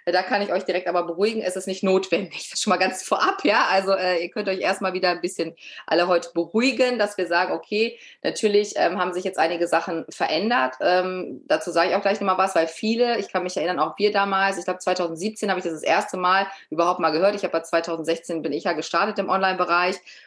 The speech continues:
Und dann war immer die Thematik, Z F U braucht man nicht, wenn man keine Tests macht. Kann ich mich noch gut dran erinnern, dass in der Gruppe das mal gesagt wurde.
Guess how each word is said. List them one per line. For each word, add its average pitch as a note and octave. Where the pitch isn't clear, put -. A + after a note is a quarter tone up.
Und F#3+
dann F3+
war F3
immer G#3
die F#3+
Thematik, F3
Z F#3
F E3
U G3+
braucht E3
man G#3+
nicht, G#3+
wenn F3
man E3+
keine E3
Tests -
macht. B2+
Kann D#3
ich E3
mich F3
noch E3
gut F3+
dran D#3+
erinnern, G3
dass E3+
in E3+
der D3+
Gruppe G3+
das F3
mal F3
gesagt D#3+
wurde. G3+